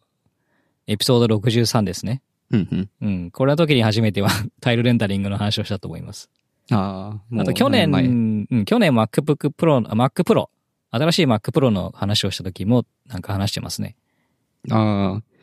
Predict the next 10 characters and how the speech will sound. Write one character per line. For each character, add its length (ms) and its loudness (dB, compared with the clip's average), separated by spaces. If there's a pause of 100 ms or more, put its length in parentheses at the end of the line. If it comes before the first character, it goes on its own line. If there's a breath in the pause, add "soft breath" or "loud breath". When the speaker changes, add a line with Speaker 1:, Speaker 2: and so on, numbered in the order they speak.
(340 soft breath)
Speaker 2:
全 280 0
然 320 0
覚 160 0
え 60 0
て 80 -6
な 100 -2
い 20 0
で 80 4
す。 180 2 (100)
<laughs> 1000 -2